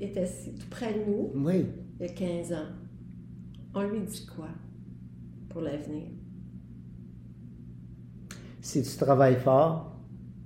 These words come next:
Speaker 2: puis t'aimes le monde, puis t'es travaillant,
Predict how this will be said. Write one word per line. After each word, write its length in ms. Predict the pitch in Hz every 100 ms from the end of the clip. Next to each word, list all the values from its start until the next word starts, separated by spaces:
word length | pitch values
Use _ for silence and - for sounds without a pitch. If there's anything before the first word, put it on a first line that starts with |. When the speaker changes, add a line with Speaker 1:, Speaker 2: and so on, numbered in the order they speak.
| - - - - - - - - - - - - - - - - - - -
Speaker 2:
puis 120 | -
t'aimes 200 | 143 156
le 100 | 160
monde, 420 | 151 156 160 165 - - - - - - - - - - - - - - -
puis 100 | -
t'es 120 | 120
travaillant, 600 | 120 139 180 185 190 196